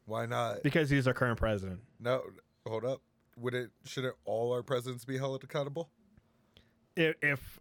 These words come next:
Speaker 2: you know, our soldiers went
Speaker 1: Every single one.
Speaker 2: i-, if our soldiers went over there and broke the Geneva Convention,
Speaker 1: Mm-hmm. Mm-hmm.
Speaker 2: then yes.
Speaker 1: So then, yes, I believe then Joe Biden, Trump, Obama, uh,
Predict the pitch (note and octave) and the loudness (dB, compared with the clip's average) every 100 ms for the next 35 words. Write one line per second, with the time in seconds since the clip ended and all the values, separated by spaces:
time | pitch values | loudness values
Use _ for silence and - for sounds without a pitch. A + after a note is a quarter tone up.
0 | _ - C3+ B2 A#2+ B2+ B2+ B2+ D#3 C#3+ | _ -2 2 4 4 4 4 4 4 4
1 | C#3 D3 C#3+ C3+ F3 F3+ - D#3 D3+ D#3+ | 4 4 2 -2 -4 -6 -6 -6 -4 -4
2 | C#3+ F#3+ G#3 F#3+ G#3 A#3+ A#3+ B3 A#3 G#3 | 4 4 4 4 4 4 2 2 4 4
3 | G#3 G3+ G3 E3+ F3+ F3+ F3+ F3 E3 D#3+ | 4 4 4 4 4 4 2 2 4 4
4 | E3 _ _ _ C#3+ C#3+ B2+ B2+ C#3 D#3+ | 2 _ _ _ 2 2 4 4 4 4
5 | F3+ D#3 E3 E3+ D#3 E3+ F3+ D#3 B2+ - | 0 0 2 2 2 2 2 4 2 2
6 | B2 A#2 B2 - C3 C3+ C#3+ _ _ _ | 0 0 -4 -8 -10 -10 -14 _ _ _
7 | _ _ _ _ - C3 C3+ D3 D3+ D3 | _ _ _ _ -16 -12 0 2 4 4
8 | C#3 E3 F#3+ G#2+ - - - - - _ | 4 4 4 0 -6 -14 -16 -20 -20 _
9 | - - C3+ C3 B2+ C3 B2 A#2 B2 _ | -6 0 2 2 2 2 2 -4 -14 _
10 | _ _ _ _ - C3+ E3 - - - | _ _ _ _ -6 -2 -2 -6 -20 -20
11 | _ - A#2+ A2+ B2+ B2 B2 A2+ A#2+ A#2+ | _ -4 -4 -2 -4 -4 -4 -4 -4 -4
12 | A2+ A#2+ A#2 G#2+ G#2+ A2+ B2 _ _ _ | -4 -4 -2 -4 -4 -8 -12 _ _ _
13 | - A#2+ A2 A2+ - _ - A2+ G#2 G2 | 0 0 0 -8 -16 _ -8 -6 -4 -4
14 | G2 A2 B2 _ _ _ _ _ _ | -6 -10 -14 _ _ _ _ _ _